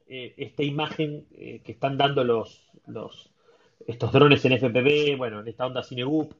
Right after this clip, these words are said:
eh, cada vez son más consumidos y cada vez llaman más la atención al público en general. Porque, en definitiva, esto,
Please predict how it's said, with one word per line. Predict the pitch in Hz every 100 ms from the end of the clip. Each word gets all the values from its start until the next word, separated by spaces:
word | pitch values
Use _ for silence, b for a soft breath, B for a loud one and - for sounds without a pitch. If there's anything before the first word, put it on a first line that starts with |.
| _ _ _ _ _ -
eh, | 120 113 113 110 113 117 _ _ _
cada | - 165 156
vez | 175 -
son | 156 147
más | 160 160
consumidos | 160 135 147 139 160 165 160
y |
cada | 131 139
vez | 147 143
llaman | 147 143
más | 139 139
la | 143
atención | 123 113 - 143 160 - _ _ _ -
al | 98
público | 120 143 139
en | 117
general. | 123 180 139 - _ -
Porque, | 135 143
en |
definitiva, | 139 143 151 190 147 - -
esto, | 202 - 180 175 -